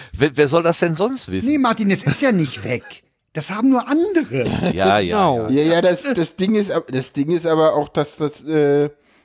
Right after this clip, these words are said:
Speaker 4: so ein bisschen so, ja, ja, da, das ist so, also man darf nicht vergessen, wir hatten ja die, die Mehrwertsteuersenkung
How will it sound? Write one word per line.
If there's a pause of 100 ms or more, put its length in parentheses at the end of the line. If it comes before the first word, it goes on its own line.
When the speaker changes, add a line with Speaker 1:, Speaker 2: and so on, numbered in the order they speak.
(120)
Speaker 4:
so
ein
bisschen
so,
ja,
ja,
da, (360)
das
ist
so,
also (160)
man
darf
nicht
vergessen,
wir
hatten
ja
die,
die
Mehrwertsteuersenkung